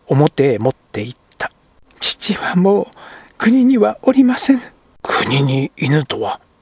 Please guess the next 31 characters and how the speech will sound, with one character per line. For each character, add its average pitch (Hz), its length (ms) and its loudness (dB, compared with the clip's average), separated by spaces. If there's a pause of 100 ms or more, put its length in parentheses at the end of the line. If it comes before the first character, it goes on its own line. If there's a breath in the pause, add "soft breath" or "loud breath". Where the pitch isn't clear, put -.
(260)
「気 233 160 0
が - 160 -4
狂 247 220 0
っ 247 40 -2
て、 - 360 -4 (380 loud breath)
お 247 120 4
江 254 80 2
戸 226 140 2
の 226 100 4
町 226 320 0
を 208 220 0 (160)
犬 247 240 6
の 240 140 4
よ 269 160 2
う 247 40 2
に 247 140 2
さ 277 160 0
ま 302 120 0
よ - 120 -8
っ - 40 -20
て - 140 0
お 220 80 4
り 254 100 2
ま 262 140 2
す - 180 -4
る。」 247 120 -6 (520)
「な - 440 -2
ん 185 140 2
と - 200 -2
い - 100 -6
う。」 - 240 -10